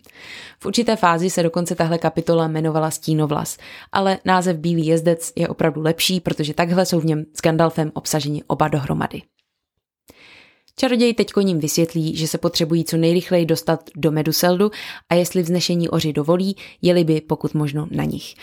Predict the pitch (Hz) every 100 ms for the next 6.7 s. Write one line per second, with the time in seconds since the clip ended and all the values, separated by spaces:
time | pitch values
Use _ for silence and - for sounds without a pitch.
0 | - - - - 220 226 165 160 156 160
1 | - 160 151 147 170 151 151 160 - -
2 | - - 185 196 196 202 190 180 180 170
3 | 170 160 175 175 170 165 165 160 156 151
4 | - 160 196 202 214 - - - - 202
5 | 208 180 165 - 160 151 160 160 147 147
6 | - 180 - 160 160 151 -